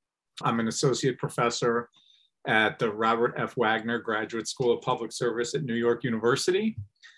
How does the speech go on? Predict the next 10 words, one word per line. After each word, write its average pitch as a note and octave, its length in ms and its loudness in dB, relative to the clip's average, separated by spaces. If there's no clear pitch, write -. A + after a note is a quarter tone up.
I A#2+ 960 4
teach - 640 0
all C3 200 6
sorts C3+ 600 4
of A#2 320 2
courses B2+ 680 2
on A#2 560 2
financial A#2+ 560 0
management A2 680 -2
in B2 440 -2